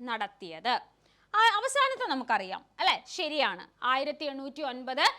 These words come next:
ജനുവരി പതിനൊന്നിനാണ് വേലുത്തമ്പി കുണ്ടറ വിളംബരം നടത്തിയത്. അതായത് തദ്ദേശീയരായിട്ടുള്ള ജനങ്ങളോട് എന്താണ്, ബ്രിട്ടീഷുകാർക്കെതിരെ യുദ്ധം ചെയ്യാൻ അല്ലെങ്കിൽ ബ്രിട്ടീഷുകാർക്കെതിരായിട്ട് പ്രവർത്തിക്കാൻ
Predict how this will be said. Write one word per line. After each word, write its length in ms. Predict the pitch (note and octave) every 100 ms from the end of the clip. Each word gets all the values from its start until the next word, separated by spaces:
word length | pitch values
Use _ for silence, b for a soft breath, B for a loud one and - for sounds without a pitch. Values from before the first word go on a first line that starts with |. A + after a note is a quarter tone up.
| B B
ജനുവരി 420 | G#3+ D4+ D4 C#4 C#4
പതിനൊന്നിനാണ് 880 | C#4 C4+ G4 A#4+ A4 E4 A#3+ B3 A#3+
വേലുത്തമ്പി 760 | - B3 C#4 C4+ C4 A3+ E4+ F#4+
കുണ്ടറ 280 | F4 F4+ F4+
വിളംബരം 500 | D#4 C4 A#3+ A#3 A3+
നടത്തിയത്. 600 | A#3 G3+ G3 F#3+ F#3 G#3 - B B
അതായത് 320 | A3+ A3+ B3 D4+
തദ്ദേശീയരായിട്ടുള്ള 880 | A#3 G#3+ A#3 B3+ D4 C4+ C4 C4 C#4
ജനങ്ങളോട് 840 | A#3+ B3 C4 G4 G4 C#4+ B3 A#3 B B
എന്താണ്, 520 | D4 D#4+ D#4+ D4+ C#4+ C4
ബ്രിട്ടീഷുകാർക്കെതിരെ 1120 | D4+ G#4+ A4 G4 E4+ D4 D4 B3+ C#4 D#4+ C5+ B B G4+
യുദ്ധം 360 | D#4+ F#4+ G4
ചെയ്യാൻ 420 | F4+ C4 C4+ B3+ -
അല്ലെങ്കിൽ 240 | C4+ D4
ബ്രിട്ടീഷുകാർക്കെതിരായിട്ട് 1200 | C4+ C4 D#4 F#4 F4 F4 D#4 C#4 G4 B4+ F#4 E4 D#4
പ്രവർത്തിക്കാൻ 600 | C4+ C4 C4 C4 C#4